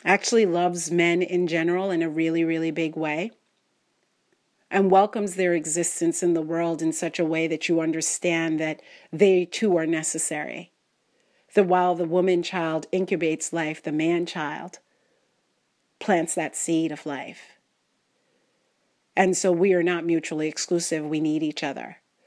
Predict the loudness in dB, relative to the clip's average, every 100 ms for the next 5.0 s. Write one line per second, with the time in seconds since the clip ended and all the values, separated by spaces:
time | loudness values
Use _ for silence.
0 | _ -14 2 4 4 2 2 0 -4 0
1 | 2 2 -2 -4 -2 0 0 0 -2 -4
2 | -4 -6 -6 -2 0 0 -2 -6 -10 _
3 | _ _ _ -2 0 2 2 0 -2 -4
4 | 0 0 0 -2 -4 -4 -4 -2 0 -2